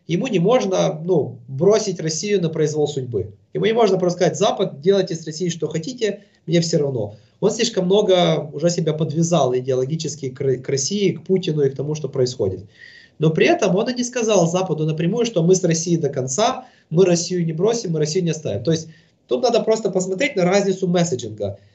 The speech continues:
Когда мы говорим о том, что Соединённые Штаты говорят про Украину, это очень чёткое сообщение: «Мы с Украиной до конца, мы сделаем всё, чтобы Украина победила,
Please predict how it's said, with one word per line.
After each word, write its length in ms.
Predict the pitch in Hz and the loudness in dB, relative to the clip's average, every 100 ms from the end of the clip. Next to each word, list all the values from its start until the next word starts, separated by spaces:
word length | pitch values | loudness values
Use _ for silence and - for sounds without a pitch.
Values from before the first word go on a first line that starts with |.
| _ | _
Когда 280 | 139 156 214 | -4 0 0
мы 80 | 208 | 0
говорим 260 | 208 214 | 0 0
о 40 | 190 | -2
том, 340 | 202 180 - _ _ - | -2 -2 -6 _ _ -16
что 500 | - - - 190 131 | -14 -2 4 4 4
Соединённые 540 | - 160 170 165 160 | -2 -2 0 0 -2
Штаты 320 | 156 170 160 | 0 0 0
говорят 400 | 156 156 160 160 | 0 0 0 -2
про 100 | - | -4
Украину, 640 | 143 - 151 143 170 302 - _ _ _ _ _ _ _ _ - | -4 -2 -2 -2 -6 -8 -10 _ _ _ _ _ _ _ _ -4
это 240 | 262 254 | 0 4
очень 260 | 214 214 175 | 4 2 -2
чёткое 380 | 226 220 202 | -2 0 0
сообщение: 640 | 185 185 170 - 147 135 131 | 0 0 -2 0 -2 -2 -4
«Мы 140 | 180 | -4
с 120 | 175 | -4
Украиной 380 | 175 175 160 139 | -2 0 0 0
до 100 | 135 | 0
конца, 600 | 135 131 - 175 247 - _ _ _ - | 0 -2 -2 -2 -2 -6 _ _ _ -2
мы 140 | 196 | 0
сделаем 340 | 175 185 180 170 | 4 4 4 0
всё, 180 | 196 | -2
чтобы 260 | 175 165 156 | -2 -4 -4
Украина 340 | 156 165 156 | -4 -4 -4
победила, 720 | 139 135 131 131 143 165 240 | -4 -6 -8 -6 -4 -2 -4